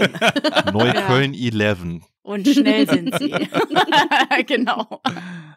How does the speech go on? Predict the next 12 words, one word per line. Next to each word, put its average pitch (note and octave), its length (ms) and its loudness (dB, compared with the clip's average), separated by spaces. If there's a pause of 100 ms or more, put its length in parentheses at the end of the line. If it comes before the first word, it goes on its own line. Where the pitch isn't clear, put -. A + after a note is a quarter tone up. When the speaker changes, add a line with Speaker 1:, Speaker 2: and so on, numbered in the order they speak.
(140)
Speaker 3:
Ja, A3+ 240 4
die G3+ 140 -6
schlagen B3+ 320 2
sich A#3+ 220 -6
zum, G3+ 280 -6
äh, F#3+ 160 -6
zum A3+ 200 -8
Lager C#4+ 320 4
durch. A3 320 0
Das F#3+ 180 -6
Lager G3+ 380 2
ist G3+ 220 -8